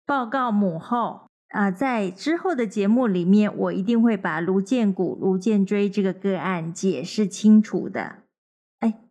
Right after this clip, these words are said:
刚说了母后哈，你们知道我前阵子一定有追宫廷剧，对不对？不然不会有这个称呼的。然后呢，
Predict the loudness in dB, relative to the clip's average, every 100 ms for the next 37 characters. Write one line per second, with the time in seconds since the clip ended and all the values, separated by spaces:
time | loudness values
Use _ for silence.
0 | _ -2 0 2 0 0 0 -2 0 0
1 | 0 0 0 2 4 4 0 -2 0 -2
2 | -2 -4 -2 0 2 2 2 0 0 4
3 | 4 4 2 -2 -2 -2 -2 4 4 2
4 | -2 -2 0 0 0 -2 -6 -4 -4 -4
5 | -8 -14 _ -4 -2 0 -2 0 2 2
6 | 0 -4 -4 -4 -2 0 2 2 0 0
7 | 0 -6 -12 _ _ _ -2 -2 0 0
8 | 0 0